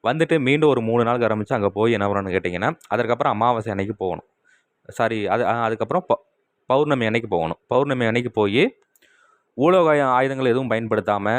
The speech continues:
கீழே அந்த வேருக்கு நேரா கீழே வந்து ஒரு வெள்ளை கலர் வேட்டி இல்லைன்னா காட்டன் துணி விரிச்சு, அந்த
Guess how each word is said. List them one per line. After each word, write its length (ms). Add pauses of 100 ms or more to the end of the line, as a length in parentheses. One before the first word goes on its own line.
(400)
கீழே 200
அந்த 160
வேருக்கு 380
நேரா 200
கீழே 320
வந்து 240
ஒரு 180
வெள்ளை 260
கலர் 300 (160)
வேட்டி 400
இல்லைன்னா 280
காட்டன் 380
துணி 160
விரிச்சு, 360 (880)
அந்த 220